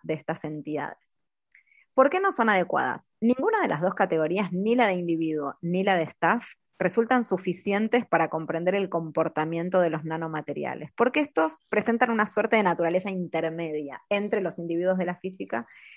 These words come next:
y los materiales o staff de la su-, de la química, ¿no? Por ejemplo, a diferencia de las sustancias químicas, los nanomateriales no se pueden dividir en porciones de la misma materia. Si un nanomaterial se divide, deja de ser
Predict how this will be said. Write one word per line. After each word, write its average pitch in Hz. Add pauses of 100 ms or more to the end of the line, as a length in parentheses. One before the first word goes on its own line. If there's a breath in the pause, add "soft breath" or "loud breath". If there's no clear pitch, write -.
(220 loud breath)
y 214
los 185
materiales 180
o 165
staff 180 (480 soft breath)
de 170
la 165
su-, -
de 165
la 160
química, 147
¿no? 196 (160)
Por 240
ejemplo, 98 (240)
a 220
diferencia 320
de 294
las 175
sustancias 190
químicas, 214
los 170
nanomateriales 185
no 214
se 220
pueden 220
dividir 185
en 170
porciones 185
de 170
la 160
misma 165
materia. 156 (220)
Si -
un 185
nanomaterial 190
se 220
divide, 240
deja 202
de 160
ser 175